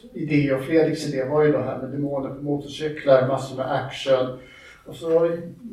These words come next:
jag och Gunilla gick hem och tänkte, och då levererade vi ett första utkast som mer var Aleister Crowley, The Role Playing Game, med massor med praktisk västerländsk magi och, och jag menar, alla här har ju sysslat med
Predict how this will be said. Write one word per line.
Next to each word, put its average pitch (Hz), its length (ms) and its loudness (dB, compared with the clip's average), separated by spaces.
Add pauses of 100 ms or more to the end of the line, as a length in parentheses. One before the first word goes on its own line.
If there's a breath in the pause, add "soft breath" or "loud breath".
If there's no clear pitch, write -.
jag 175 200 8
och 175 120 8
Gunilla 151 240 6
gick 143 260 0
hem 160 340 10
och 131 160 0
tänkte, 147 440 -2
och 143 320 -4
då 170 180 2
levererade 160 720 8
vi 143 100 4
ett 143 140 -2
första 160 280 -2
utkast 160 440 2
som 139 140 -8
mer 147 200 4
var 127 200 4
Aleister 131 420 2
Crowley, 147 400 0
The 143 60 -6
Role 175 300 6
Playing 135 280 2
Game, 123 300 -4 (680 soft breath)
med 131 280 -4
massor 156 420 4
med 131 320 0
praktisk 143 720 -2
västerländsk 135 580 -4
magi 147 720 6
och, 127 320 0
och 117 340 2
jag 131 80 0
menar, 127 320 0
alla 151 240 8
här 131 180 8
har 131 60 0
ju 131 60 -2
sysslat - 440 -8
med 135 260 -4